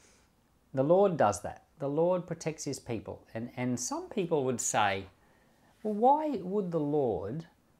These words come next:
put David in that difficult place in the, in the, in the beginning? Like, why wouldn't God just deliver David so completely that he never even had that problem?"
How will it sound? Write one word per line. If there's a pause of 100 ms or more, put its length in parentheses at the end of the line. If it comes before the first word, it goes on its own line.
(460)
put
David
in
that
difficult
place
in
the, (200)
in
the, (380)
in
the
beginning? (100)
Like,
why
wouldn't
God
just
deliver
David
so
completely
that
he
never
even
had
that
problem?"